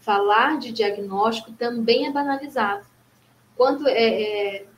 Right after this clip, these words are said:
essa banalização da, da saúde mental como um todo desqualifica o diagnóstico, desqualifica o tratamento,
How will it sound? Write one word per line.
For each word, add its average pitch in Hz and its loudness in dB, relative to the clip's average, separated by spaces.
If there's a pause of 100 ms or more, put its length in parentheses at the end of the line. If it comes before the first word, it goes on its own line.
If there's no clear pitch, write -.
(120)
essa 208 -8
banalização 247 -2
da, 208 0
da 190 -8
saúde 269 0
mental 226 0
como 220 -8
um 190 -10
todo 262 0 (320)
desqualifica 254 0
o 302 -2
diagnóstico, 269 -2
desqualifica 226 -6
o 262 -16
tratamento, 254 -4